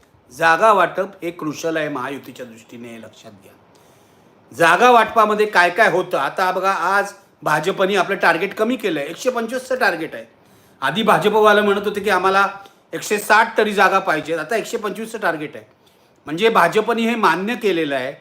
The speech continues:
की एकशे पंचवीस जागा आम्हाला जर टार्गेट असेल, निवडणूक येण्याचं टार्गेट असेल, तर शंभरच्या आत जागा मिळतील आम्हाला, हे भाजपने स्वीकारलेलं आहे. त्यांच्या अंतर्गत अहवालाप्रमाणे त्यांना पन्नास साठपेक्षा जास्त जागा मिळत नाही आहेत,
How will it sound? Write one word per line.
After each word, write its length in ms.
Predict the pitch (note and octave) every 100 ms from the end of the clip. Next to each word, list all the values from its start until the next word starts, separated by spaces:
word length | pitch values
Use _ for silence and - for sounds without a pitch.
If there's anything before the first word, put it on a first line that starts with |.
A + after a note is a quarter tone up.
| _ _ _ _ _ -
की 100 | G3+
एकशे 280 | F#3 - A#3
पंचवीस 400 | A3 G3 B3+ G3+
जागा 260 | G#3+ A3
आम्हाला 600 | G#3 G3+ G#3 G3+ G3+ G3 - _ _ D#3
जर 120 | G3+ G3+
टार्गेट 340 | F3 E3+ E3+
असेल, 400 | D#3+ - D3+ E3+ - C#3+
निवडणूक 380 | E3 F#3 G#3+
येण्याचं 300 | A3 G3+ G#3 A3+
टार्गेट 340 | G#3+ E3+ G3+ A3
असेल, 360 | - D3 D3+ _ _ _ _ -
तर 60 | A#3
शंभरच्या 500 | A#3 G#3+ B3 B3 C4
आत 140 | C4+
जागा 280 | A#3 B3+ C4+
मिळतील 320 | C4 B3+ C#4
आम्हाला, 260 | C4 B3 B3+
हे 80 | B3+
भाजपने 460 | F#3 F3 A#3+ B3+
स्वीकारलेलं 580 | C4 G#3 A#3+ C4 C4+ A3+
आहे. 120 | D3+ A#2 _ _ _ _ _
त्यांच्या 300 | F3 F3 A#3
अंतर्गत 420 | A3 G#3+ B3 B3+ B3+
अहवालाप्रमाणे 1000 | F#3+ A3 G#3+ G#3 F#3 F3 E3 D3+ - _ _ _ _ -
त्यांना 220 | F3+ G#3+
पन्नास 480 | G#3 F#3+ G#3 A#3 A#3
साठपेक्षा 420 | A3+ G#3+ F#3+ G#3
जास्त 280 | F#3+ F3+ G3+
जागा 200 | F#3+ F#3+
मिळत 340 | F3+ F3 F3
नाही 320 | D#3+ D3 F3+
आहेत, 100 | C#3